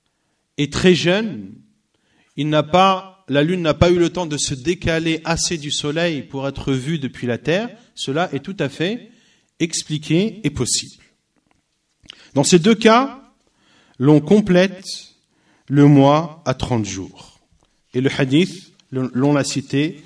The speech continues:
précédemment. Et il n'y a aucune divergence des savants sur le fait que lorsque la lune, lorsque le croissant de lune n'est pas visible, malgré un ciel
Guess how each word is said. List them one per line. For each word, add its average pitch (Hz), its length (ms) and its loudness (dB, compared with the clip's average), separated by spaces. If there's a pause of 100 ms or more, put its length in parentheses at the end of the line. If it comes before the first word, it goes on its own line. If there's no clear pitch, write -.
(120)
précédemment. 98 500 -8 (560)
Et 180 160 6
il 196 60 2
n'y 196 140 4
a 220 380 -2
aucune 220 440 -10
divergence 151 720 -4
des 123 100 -6
savants 110 500 -8 (1600)
sur 175 240 4
le 185 100 8
fait 214 640 0 (920)
que 147 100 -2
lorsque 196 460 0
la 156 360 4
lune, 143 560 6 (1000)
lorsque 143 260 0
le 165 140 2
croissant 175 480 -4
de 165 100 -4
lune 170 340 -4
n'est 147 120 -2
pas 170 200 0
visible, 156 800 -4 (1600)
malgré 175 1000 2
un 151 120 -4
ciel 151 760 0